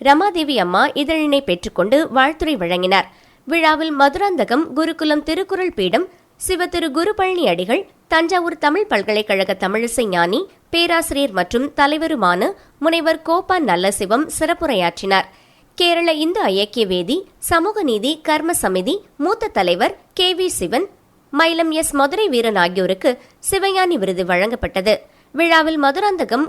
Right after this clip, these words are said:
குருகுலம் திருக்குறள் பீடம் சிவ திரு குருபழனி அடிகள் தஞ்சாவூர் தமிழ் பல்கலைக்கழக தமிழிசை ஞானி பேராசிரியர் மற்றும் தலைவருமான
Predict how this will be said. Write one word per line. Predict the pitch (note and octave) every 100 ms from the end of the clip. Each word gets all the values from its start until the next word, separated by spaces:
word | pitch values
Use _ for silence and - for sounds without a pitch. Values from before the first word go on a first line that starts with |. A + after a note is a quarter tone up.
| -
குருகுலம் | E4 E4+ E4 E4 D#4
திருக்குறள் | C#4 D#4+ E4+ E4 -
பீடம் | F#3 C#4+ - _ - -
சிவ | E4+ F4
திரு | E4 D#4 D4+
குருபழனி | G#4 G#4+ F#4 D#4+ F3
அடிகள் | E3+ A#3 G4 - -
தஞ்சாவூர் | D#4+ D#4 D#4+ D#4+ D#4+ D4
தமிழ் | F#4 G#4
பல்கலைக்கழக | A#3+ A#3+ A3+ A3+ G#3 G#3 G#3
தமிழிசை | G#3 B3 B3+ B3+ G3
ஞானி | E3+ F3+ F#4+ - _ -
பேராசிரியர் | E4+ E4+ E4 - F3+ B3 G4 _ _ -
மற்றும் | F4 F4 E4
தலைவருமான | D4+ D#4 F#4+ G4+ B3+ F3 G3+